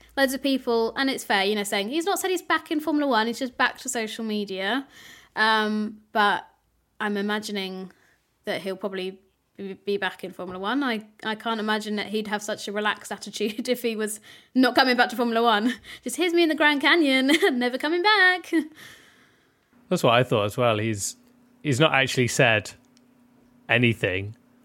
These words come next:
Speaker 2: but obviously just him just saying, "I'm back." Um,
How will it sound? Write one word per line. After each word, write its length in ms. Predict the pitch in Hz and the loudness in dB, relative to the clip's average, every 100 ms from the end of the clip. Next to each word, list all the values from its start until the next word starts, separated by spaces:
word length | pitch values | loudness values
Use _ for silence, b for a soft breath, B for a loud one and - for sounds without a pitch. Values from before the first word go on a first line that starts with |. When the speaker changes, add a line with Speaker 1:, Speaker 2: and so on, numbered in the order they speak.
| b b b _ - | b b b _ -4
Speaker 2:
but 160 | 107 | -2
obviously 400 | 107 104 - 107 | 0 -4 -2 -4
just 340 | 101 104 - - | -2 -4 -6 0
him 300 | 120 110 101 | 2 2 0
just 180 | 110 - | -2 2
saying, 280 | 107 98 | 2 2
"I'm 200 | 104 110 | 2 2
back." 540 | 104 110 98 - - - | 2 2 2 -4 -16 -8
Um, 580 | 110 101 95 92 92 95 | -2 0 0 -2 -6 -10